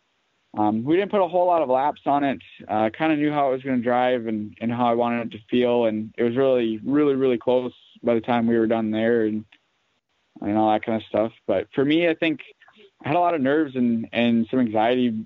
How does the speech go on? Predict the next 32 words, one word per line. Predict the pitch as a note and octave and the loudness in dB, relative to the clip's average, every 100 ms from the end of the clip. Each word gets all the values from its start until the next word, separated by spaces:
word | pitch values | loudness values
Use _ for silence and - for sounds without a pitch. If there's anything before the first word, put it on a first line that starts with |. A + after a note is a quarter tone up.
| - A2+ - - A2+ | -12 -16 -16 -12 -2
build | B2 A#2 | 0 2
up | A#2+ A#2+ | 0 0
over, | A#2+ A#2 A#2 A2 A2 C3+ | -2 0 2 2 -2 -4
over | C3+ C3 | -4 0
the | B2 | -2
fall | - A#2+ C3 B2+ | 0 0 2 0
and | B2 | 0
into | B2+ B2 | -2 0
the | B2 | 0
winter. | A#2 B2 C3 A#2+ A#2 A#2+ - - | 0 0 0 2 0 -4 -16 -12
Yeah, | - A2 G#2 F2+ | -6 -2 0 0
I | B2 | 0
think | D#3+ | 0
over | E3 C3+ | 0 0
Eagle | C3+ B2+ A#2+ | 0 2 2
River | C3 B2+ | 2 0
more | A#2+ A#2+ | 0 0
so | A#2+ A2 A2+ | 0 0 0
than | A2 | 0
anywhere | A#2 A2 G#2+ | 0 2 2
else. | A#2 A#2+ A#2 _ _ _ _ _ _ _ | 2 0 -4 _ _ _ _ _ _ _
We | A#2 | -4
just | A2+ | -2
kinda | C#3+ C3+ | -2 0
go | C#3 | 0
to | B2+ B2 B2+ - _ _ | 0 -2 -2 -8 _ _
Beausier | C3 C3 C3 A#2+ | -10 -2 0 0
to | |
shake | A2 A#2+ A2+ | 0 -2 2
off | A2+ A2 | 0 0
rust, | G#2 A2+ A2+ - | 0 0 -2 -4
and, | A2 G#2 | -4 -4